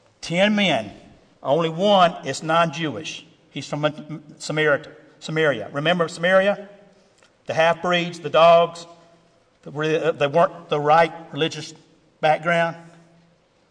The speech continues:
The one that should not have gone back went back and threw himself at the feet of Jesus and thanked him.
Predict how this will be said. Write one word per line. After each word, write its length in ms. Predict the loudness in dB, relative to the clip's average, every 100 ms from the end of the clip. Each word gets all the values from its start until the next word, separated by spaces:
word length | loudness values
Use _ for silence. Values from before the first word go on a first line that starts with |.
| _ _ _ _ _ _ _ _ _ _ _ _ _ -14
The 120 | -12
one 340 | -4 0 2
that 180 | 0 -4
should 300 | -4 -2 -2
not 240 | 0 2 2
have 120 | 0
gone 280 | -2 -2 -2
back 240 | -4 -4 -10 -4
went 300 | -2 -2 -4
back 440 | -6 -8 -14 -20 _ _ _ _ _ _ -14
and 160 | -14 -6
threw 160 | -2
himself 400 | -2 -4 -2 -2
at 80 | -4
the 80 | -12
feet 200 | -12 -12
of 80 | -12
Jesus 560 | -14 -14 -16 -18 -20 _ _ _ _
and 180 | -18 -18 _
thanked 300 | -8 -8 -12
him. 120 | -20